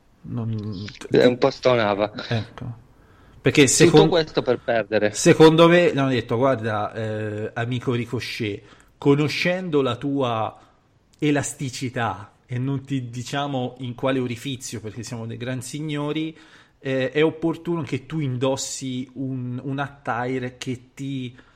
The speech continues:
Speaker 1: tolga ogni, ogni attenzione al tuo buco del culo."
Speaker 2: <laughs> Perché è la sua zona più, più discussa.
Speaker 1: Eh sì, eh sì. Quindi Ricochet contro A J Styles, ad esempio, per Serge Edge è un cinque e mezzo.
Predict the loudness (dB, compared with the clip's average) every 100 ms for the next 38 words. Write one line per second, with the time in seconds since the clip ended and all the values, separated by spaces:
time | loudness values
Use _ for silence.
0 | _ _ _ _ -2 0 0 -4 -8 -10
1 | -8 -8 -8 -8 -8 -8 -8 -8 -10 -14
2 | -18 _ _ _ -20 -20 -20 _ _ -8
3 | -8 -8 -8 -8 -10 -8 -4 -4 -6 -6
4 | -4 -4 -6 -4 -6 -4 -8 -6 -8 -10
5 | -10 -12 -12 -12 -14 _ _ _ _ _
6 | _ _ -6 0 2 2 -2 2 2 2
7 | -16 -18 -20 _ -2 0 2 4 4 4
8 | 0 -2 -2 0 2 2 0 0 -4 -12
9 | _ _ _ _ -20 -20 _ 0 2 2
10 | 4 2 4 -2 -2 _ -10 -8 -8 -8
11 | -10 -16 -14 -18 -18 _ -8 -6 -6 -8
12 | -12 _ _ _ -8 -4 -4 -2 -4 -4
13 | -6 -4 -6 -6 -10 -4 -2 -2 -4 -8
14 | -8 -8 -12 -12 -6 -6 -6 -10 -10 -6
15 | -6 -6 -8 -8 -6 -4 -6 -8 -12 -14
16 | -14 -8 -8 -8 -10 -14 -20 -20